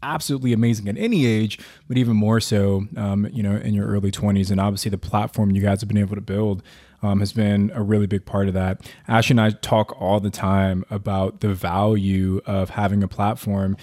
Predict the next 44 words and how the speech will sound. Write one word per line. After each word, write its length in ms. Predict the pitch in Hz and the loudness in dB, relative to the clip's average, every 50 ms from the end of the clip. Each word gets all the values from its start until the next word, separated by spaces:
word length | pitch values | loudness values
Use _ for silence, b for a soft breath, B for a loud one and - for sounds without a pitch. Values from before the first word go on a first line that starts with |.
| B B B | B B B
So 180 | B - 110 101 | B -4 -4 -2
to 100 | - 104 | -2 -2
bring 220 | 90 110 117 117 | -2 0 2 2
a 80 | 113 104 | 2 2
guest 400 | 101 95 98 107 110 - - - | 0 0 0 0 0 0 0 -2
on 300 | 110 101 101 101 101 101 | 0 0 2 0 0 -2
who's, 600 | 98 - 113 104 101 101 101 98 98 95 - - - | -2 -2 -2 -2 0 0 -2 -2 -4 -6 -8 -8 -4
you 80 | - | -4
know, 160 | 107 98 98 104 120 120 117 117 | -2 -2 -2 -4 -6 -10 -14 -12
living 480 | 120 113 113 120 135 135 127 131 123 | -10 -6 -2 0 0 2 2 2 4
this 200 | 120 117 107 - | 4 2 2 2
out, 320 | 107 107 117 113 104 107 B B B B B B | 2 2 2 2 0 -2 B B B B B B
I 120 | - 101 | -2 -2
think 160 | 104 - 104 98 | 0 0 0 0
is, 180 | 101 90 - | 0 0 -2
is 180 | - 107 95 - | -2 -4 -4 -2
super, 400 | - - - 123 113 - 110 104 | -2 0 2 2 2 2 0 -2
super 340 | - - 113 101 - 104 92 | 0 0 0 0 0 -2 -2
valuable 440 | 101 95 95 95 95 87 92 92 | 0 0 0 0 0 0 -2 -4
for, 380 | - - - 98 95 92 92 92 | -4 -6 -6 -6 -6 -6 -6 -8
for 160 | - - 98 | -8 -8 -6
our 140 | 92 90 90 | -6 -6 -6
listeners. 520 | - 98 98 - - 98 104 98 95 - | -6 -8 -10 -8 -10 -10 -10 -10 -10 -8
So, 300 | - - 104 101 98 95 B B B B B B B | -6 -2 0 0 0 -2 B B B B B B B
um, 300 | - 101 101 101 101 110 - _ _ - _ _ _ _ | -2 0 0 0 0 -2 -6 _ _ -20 _ _ _ _
Ash, 180 | 131 143 139 - | -2 -2 -2 -2
before 300 | 139 113 - 147 151 147 | -4 -2 0 0 2 2
we, 240 | 147 147 143 143 139 | 4 4 4 4 2
we 160 | 131 127 123 | 2 2 2
move 180 | 131 127 120 | 4 2 2
on 160 | 120 127 127 120 | 2 0 0 0
to, 220 | - 123 117 120 | 0 0 -2 -2
to 100 | 120 - | -2 -4
the 80 | 107 110 | -4 -4
rookie 200 | 107 110 110 117 | -2 -2 -2 -2
exam, 320 | 107 98 110 107 107 101 | -2 0 0 0 0 2
anything 280 | 101 101 104 - 113 107 | 2 0 0 0 0 0
else 200 | 107 107 104 - | 0 0 0 0
you 60 | 117 | 0
wanna 320 | 110 107 107 107 107 107 120 | 2 2 2 2 0 0 -4
pick 400 | - _ - - 123 - - - | -6 _ -10 -10 -10 -10 -10 -6
Kerwin's 360 | - 123 113 113 113 113 110 | -2 -2 0 2 0 0 -2
brain 280 | 104 110 107 113 120 | -2 -4 -4 -2 -2
on? 200 | 123 123 127 135 | -2 -4 -6 -8